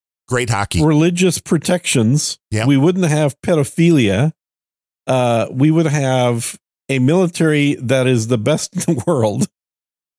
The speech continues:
Speaker 1: The
Speaker 2: I mean, it's like,
Speaker 1: pedophilias
Speaker 2: there's
Speaker 1: would,
Speaker 2: so
Speaker 1: yeah.
Speaker 2: many pros to him <laughs> running the, the country. It's, it's crazy.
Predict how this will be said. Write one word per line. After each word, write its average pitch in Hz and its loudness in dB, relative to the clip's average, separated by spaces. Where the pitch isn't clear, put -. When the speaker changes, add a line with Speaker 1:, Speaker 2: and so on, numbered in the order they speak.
Speaker 1:
The 156 0
Speaker 2:
I - 0
mean, 175 0
it's 147 0
like, 160 2
Speaker 1:
pedophilias 131 -2
Speaker 2:
there's 175 0
Speaker 1:
would, - -2
Speaker 2:
so 269 2
Speaker 1:
yeah. 294 0
Speaker 2:
many 220 4
pros 180 0
to 139 2
him 151 -2
<laughs> - -2
running 135 0
the, 110 0
the 107 -4
country. 110 -2
It's, - -8
it's - -6
crazy. 196 -4